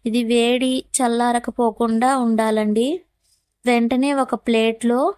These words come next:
ఆయిల్ వేసుకొని లేదా నెయ్యి కానీ ప్లేట్స్కి అప్లై చేసుకోవాలి.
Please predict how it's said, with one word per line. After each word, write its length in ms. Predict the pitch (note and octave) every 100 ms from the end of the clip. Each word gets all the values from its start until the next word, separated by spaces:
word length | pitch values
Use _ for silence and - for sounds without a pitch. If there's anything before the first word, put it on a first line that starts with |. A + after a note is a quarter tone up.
| _ _
ఆయిల్ 360 | G#3+ A3 A3+ A3+
వేసుకొని 640 | A3+ A3+ - - A3+ A3+ A3+
లేదా 360 | G#3 G#3 G#3 A3
నెయ్యి 320 | G#3+ G#3 G#3+
కానీ 440 | G#3+ A3+ G#3+ A3 D#4 G4 - _ _ _ _ _ _ _ _ _ _ _ _ _ _ _ -
ప్లేట్స్కి 600 | A#3 A3+ A3 - - D#4
అప్లై 380 | E4+ - A#3 A#3+
చేసుకోవాలి. 840 | A3+ A3+ G#3+ - G#3+ G#3 G3+ G#3